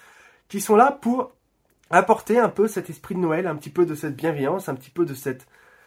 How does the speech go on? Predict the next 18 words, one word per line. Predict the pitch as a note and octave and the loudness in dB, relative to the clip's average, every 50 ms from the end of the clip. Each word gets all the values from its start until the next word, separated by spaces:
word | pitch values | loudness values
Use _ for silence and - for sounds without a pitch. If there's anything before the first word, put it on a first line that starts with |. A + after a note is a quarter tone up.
| _ _ _ | _ _ _
magie | - A#2 C3+ E3+ F#3+ E3+ C3+ C#3+ G3 B3+ C#4 C4+ - _ _ _ _ - | -4 2 4 4 4 4 2 -2 -4 -4 -4 -6 -12 _ _ _ _ -8
que | - C3+ | -2 0
on, | B2+ B2+ B2 B2 B2 B2 B2 A#2+ A2+ A2 A2+ - | 2 2 2 2 0 0 -2 -4 -4 -6 -6 -6
on | C3+ B2 | -6 -4
ressent | D3 D#3+ - - E3+ G#3 C4+ C4 _ _ - | -4 -4 -4 -2 -4 -4 -4 -6 _ _ -12
quelque | - A2+ - - B2 | -12 -12 -10 -10 -6
part | - E3+ F#3 G3+ E3 B2 | 0 0 0 2 2 0
au | A2+ A2 | -2 -2
moment | A2 A2+ A2 A2+ A#2 A2 | -2 -4 -2 -2 -2 -4
des | A2+ A2 | -4 -8
fêtes. | - - F#3 A3 A3 - _ _ - _ _ _ - | -8 -6 -6 -6 -6 -8 _ _ -20 _ _ _ 2
Donc, | A3 B3+ C4 B3+ | 2 2 4 2
euh, | B3+ | 0
voilà, | A3 F3 C#3+ C3 C3 D3 F3+ | 0 2 4 4 4 4 2
quelques | F3 - D#3+ D3 C#3+ - C#3+ C3+ C3 B2+ B2 B2 A#2+ A#2 A#2 A2 G#2+ - E3+ | 0 -4 -6 -6 -6 -6 -6 -4 -4 -4 -4 -4 -6 -8 -8 -10 -10 -10 -8
idées, | F#3+ D3+ B2+ C#3 D#3+ G#3+ G#3 | -8 -6 -4 -2 -2 -2 -2
quelques | - D#3 B2+ - - C#3 | -4 -8 -8 -6 -6 -6
jeux | C3 B2 A2+ A#2 D3 E3+ B3 C4 - | -6 -6 -4 2 4 4 4 2 -4